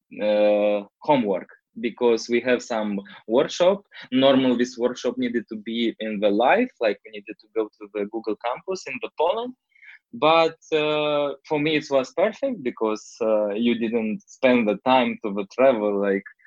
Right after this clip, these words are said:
one day and <laughs> one day before and after.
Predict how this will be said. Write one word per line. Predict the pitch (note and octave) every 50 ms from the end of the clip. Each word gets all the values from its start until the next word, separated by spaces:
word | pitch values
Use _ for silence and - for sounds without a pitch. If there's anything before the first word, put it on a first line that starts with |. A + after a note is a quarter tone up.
| - _
one | - A2+ A#2 A#2 A2+ G#2+
day | A2+ A#2 A2+ A2+ G#2+
and | G#2+ G#2+ - _ -
<laughs> | D3 D3+ D#3 D#3+ - - - - - - -
one | - A#2 B2 C3 C3 B2+
day | C3 B2 A#2+
before | A2+ A2 A#2+ A#2 - - C3 B2+ B2
and | A#2 A2 A2 G2+ - -
after. | A#2+ C3+ D#3+ - - - G3 G3+ G#3 G#3+